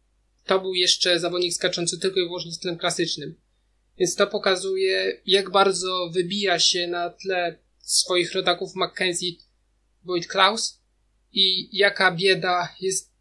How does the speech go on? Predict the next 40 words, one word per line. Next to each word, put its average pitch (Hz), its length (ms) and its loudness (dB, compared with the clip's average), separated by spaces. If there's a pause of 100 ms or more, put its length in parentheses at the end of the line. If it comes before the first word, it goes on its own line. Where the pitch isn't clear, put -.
(100)
mówiąc 196 440 -2
kolokwialnie, 190 680 -4
w, - 180 -18
a, 185 200 -2 (260)
jeśli 196 260 -2
chodzi 190 220 -2
o 196 60 -2
Kanadyjczyków, 202 640 0
bo 170 100 -2
na 175 120 2
przykład 190 340 0
oni 185 180 0
punktów 190 640 0 (1080)
w - 20 -2
latach 196 260 4
dziewięćdziesiątych 196 640 -2
po 208 120 2
tym, 190 160 4
jak 190 240 2
przeszli 196 540 2
na 190 140 2
styl 185 560 0 (160)
V, 190 60 6 (220)
tak 180 140 -4
jak 190 100 0
wszyscy, 190 320 0
nie 214 140 -4
zdobywali. 226 500 4
Oni 175 120 -2
dopiero 185 260 0
w 180 40 -6
dwudziestym 185 340 -2
pierwszym 190 280 -4
wieku 202 160 -6
zaczęli 170 300 -2
jakiekolwiek 170 480 -4 (160)
punkty 175 220 -10
zdobywać, 175 320 -4
chociażby 170 400 -4 (200)
Stefan 170 520 -4